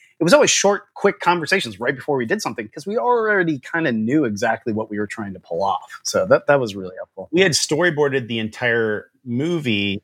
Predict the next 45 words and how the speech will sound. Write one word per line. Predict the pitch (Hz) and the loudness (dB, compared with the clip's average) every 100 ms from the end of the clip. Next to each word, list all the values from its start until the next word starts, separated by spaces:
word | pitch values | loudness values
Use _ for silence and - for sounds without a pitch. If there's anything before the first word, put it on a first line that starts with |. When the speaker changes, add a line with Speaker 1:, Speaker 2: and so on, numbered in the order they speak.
| - | -2
Speaker 2:
and | 110 117 | 2 2
then | 113 110 | 2 0
talked | - 104 - - | 2 2 0 -6
and | 120 110 98 | -2 -2 0
shot | - 139 - | 2 2 2
listed | 113 - - 90 | -6 -6 -8 -10
the | 95 90 | -8 -8
entire | 90 98 | -4 -4
movie. | 90 90 95 | -4 -8 -8
So | - 110 | -2 2
you've | 123 95 | 2 4
kinda | 147 131 | 2 4
gone | 131 127 | 0 0
through | 123 | 0
your | 107 | 0
homework | 123 110 92 | 0 -2 -4
twice. | - 151 123 104 - - - 123 | -2 0 0 -2 -12 -20 -8 -4
And | 139 | 2
then | 180 196 156 120 - - | 2 2 0 -2 -10 -4
on | 135 | -2
the | 123 | -2
day | 117 127 139 143 135 | 0 2 4 2 0
of | 113 113 110 98 - | -2 0 -2 -6 -12
shooting, | - - 202 143 113 104 101 - _ - | -10 -6 -2 0 0 -2 -8 -18 _ -2
usually | 127 123 123 120 | 2 2 2 -2
Connor, | - - 143 151 120 104 101 | -4 -2 0 0 0 0 -2
and | 110 101 | -4 -2
some | 160 | 0
of | 135 | 0
them | 117 | 0
we | 107 | 0
tried | - 104 92 | 0 0 0
to | |
do | 98 | -8
beforehand, | 85 90 139 131 101 92 _ _ - | -16 -6 -2 0 -2 -4 _ _ -4
Connor | 147 156 135 113 123 | 0 0 0 -2 -2
and | 127 | -2
even | 147 120 | 0 0
I | 101 117 135 127 | 0 2 2 2
and | 107 98 | -2 -2
Brett, | 127 147 - | 0 0 0
we | 110 | -4
all | 113 117 | -2 -2
had | 113 95 | -4 -2
Artemis | 117 135 123 95 - | -2 0 -2 -6 -8